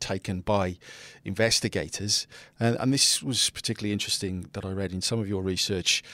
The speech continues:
the longer, obviously, these type of cases go, the harder they get for investigators, and then the harder the investigators work, and maybe the more demoralized they get, that can actually infect, uh,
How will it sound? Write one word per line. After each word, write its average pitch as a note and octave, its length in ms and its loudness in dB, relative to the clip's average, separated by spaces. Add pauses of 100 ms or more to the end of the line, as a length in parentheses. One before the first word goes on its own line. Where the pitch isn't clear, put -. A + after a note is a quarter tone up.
(340)
the G#2 80 4
longer, A#2+ 500 6
obviously, G2 600 2
these F#2+ 560 2
type G2+ 220 -2
of F#2 100 -10
cases F#2 400 0
go, G2 240 4
the F#2 100 0
harder G2+ 320 4
they F#2 160 2
get B2 340 4 (400)
for F#2+ 200 -4
investigators, F#2 960 0
and G2 140 2
then G2 160 2
the F#2 80 -2
harder G2+ 300 0
the F#2 120 -4
investigators F#2 800 -2
work, G#2+ 540 4
and G2 240 -2
maybe G#2 260 0
the F#2+ 100 -6
more G2 280 -2
demoralized G2+ 840 4
they F#2+ 160 -2
get, - 420 0 (420)
that A2+ 200 2
can G#2 200 0
actually G2 320 0
infect, - 520 -2 (120)
uh, G2 260 -2